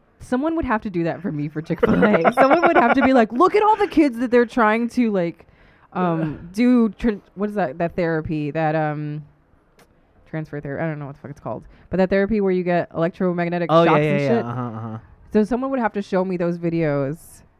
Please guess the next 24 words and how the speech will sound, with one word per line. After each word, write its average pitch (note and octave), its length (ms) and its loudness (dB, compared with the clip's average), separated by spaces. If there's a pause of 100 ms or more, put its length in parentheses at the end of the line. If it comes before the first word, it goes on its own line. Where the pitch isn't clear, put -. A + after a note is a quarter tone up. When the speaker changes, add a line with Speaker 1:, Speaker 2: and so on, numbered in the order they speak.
(100)
Speaker 1:
in F3+ 100 2
order F3+ 300 4
for F3 160 2
me E3 160 0
to D#3 80 -2
be D3+ 160 -6
like, C#3 500 -8 (320)
"All E3+ 140 -6
right, C#3 400 -12
Speaker 2:
Right. G2 340 -12 (160)
Speaker 1:
I D#3+ 80 -4
guess D3 340 -10
I'll C#3+ 100 -12
stop C3 420 -12 (240)
eating D#3 200 -4
Speaker 2:
Yeah. D#3 60 -6
Speaker 1:
these D#3 220 -6
chicken D3 280 -6
Speaker 2:
Yeah, - 100 -8
yeah, G#2+ 40 -6 (160)
Speaker 1:
sandwiches." F2+ 320 -14
Speaker 2:
yeah. F2+ 160 -14 (840)
Speaker 1:
You F#3+ 100 -6
know? D#4 400 -10